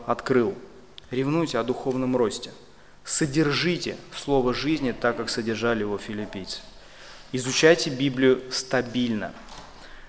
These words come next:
Как вы принимаете лекарства, которые вам прописал врач? Вы же боитесь пропустить приём лекарства там, да, или то-, того курса, который он вам назначил. Вот так же бойтесь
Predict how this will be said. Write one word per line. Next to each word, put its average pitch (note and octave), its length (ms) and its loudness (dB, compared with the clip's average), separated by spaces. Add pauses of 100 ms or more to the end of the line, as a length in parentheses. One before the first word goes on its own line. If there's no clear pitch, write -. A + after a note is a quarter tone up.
Как D3+ 240 4
вы D3+ 340 10
принимаете D3 580 6
лекарства, C#3+ 500 6
которые C#3+ 420 4
вам B2 240 4
прописал A#2 520 0
врач? G#2+ 340 -6 (260)
Вы B2+ 120 0
же A#2 100 -4
боитесь B2 680 -2
пропустить - 600 -6 (480)
приём A#2 400 -2
лекарства A2+ 460 -4
там, F#2+ 240 -14
да, C3 180 0
или F#2 120 -10 (340)
то-, A#2 120 -2
того A#2 220 2
курса, - 320 -6
который A2+ 220 0
он A#2 60 0
вам A2 120 0
назначил. A2+ 420 -2 (280)
Вот B2+ 160 -2
так E3+ 180 8
же A#2 220 -2 (240)
бойтесь C3+ 580 2